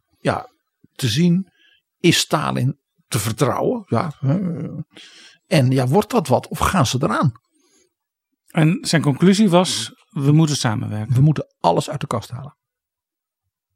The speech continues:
Speaker 1: Dat was de conclusie. Er is dus heel veel contact geweest. Er is ook een enorme briefwisseling van Roosevelt en Stalin. Maar al in een heel vroeg stadium,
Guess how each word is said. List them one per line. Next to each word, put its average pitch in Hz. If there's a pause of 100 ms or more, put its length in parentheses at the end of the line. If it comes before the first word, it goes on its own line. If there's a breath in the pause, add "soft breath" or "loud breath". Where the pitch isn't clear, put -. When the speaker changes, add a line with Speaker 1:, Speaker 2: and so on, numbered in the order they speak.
(840)
Speaker 1:
Dat 156
was 143
de 135
conclusie. 123 (840)
Er 180
is 185
dus 131
heel 180
veel 135
contact 123
geweest. 165
Er 139
is 113
ook 104
een 120
enorme 160
briefwisseling 147
van 165
Roosevelt 143
en 139
Stalin. 143
Maar 135
al 160
in 151
een 139
heel 135
vroeg 160
stadium, 160